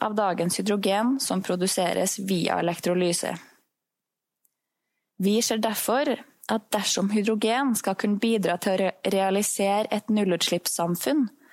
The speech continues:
så må produksjonen endres fra grått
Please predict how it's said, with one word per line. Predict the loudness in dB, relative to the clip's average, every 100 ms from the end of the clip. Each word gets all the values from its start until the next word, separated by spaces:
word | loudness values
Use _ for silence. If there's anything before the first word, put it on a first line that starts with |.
| -20 _ -16
så | -4 0 2
må | 4 4 2
produksjonen | 0 0 0 0 2 2 2 0
endres | 0 2 2 0 -2
fra | -2 -2
grått | 0 -2 -2 -8 -10